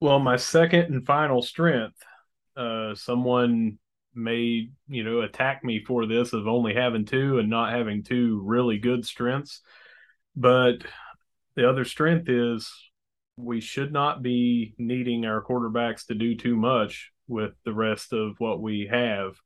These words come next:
on offense and defense. It should be game management, number one, not turning the ball over, that sort of thing.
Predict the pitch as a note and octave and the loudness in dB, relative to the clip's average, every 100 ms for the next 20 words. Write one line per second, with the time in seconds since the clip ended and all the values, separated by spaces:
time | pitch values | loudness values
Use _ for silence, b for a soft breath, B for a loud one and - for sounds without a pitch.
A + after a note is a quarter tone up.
0 | _ C#3 A2 G#2 G#2+ G#2 A#2 G#2+ G2+ G2 | _ -6 -4 0 0 0 -2 -4 -6 -6
1 | A2 G#2 G#2+ G2 F#2+ - _ b b b | -4 -4 -6 -6 -8 -14 _ b b b
2 | b B2+ A2+ - C3 B2 A#2 A2+ A2 G#2+ | b -4 -4 -2 -2 0 2 2 2 0
3 | - A#2 A2+ A#2+ G#2+ A2 A2+ G#2+ A2 G#2+ | -4 -2 2 2 2 0 0 -4 -6 -8
4 | G#2 - _ _ - A2 A2 G#2+ G#2+ A2 | -8 -18 _ _ -6 -2 0 0 0 0
5 | G#2+ G#2 _ _ _ _ _ A#2+ A#2 A#2 | 0 -4 _ _ _ _ _ 0 0 2
6 | B2 A2+ G#2 G2+ G#2+ G#2+ G#2+ G#2 G#2 G2+ | 2 2 2 0 2 2 2 -2 -4 -8
7 | - _ _ - A#2+ G2 - A2 G2+ A2+ | -10 _ _ -8 -6 -4 -4 -4 -2 -4
8 | A2 G2 | -4 -6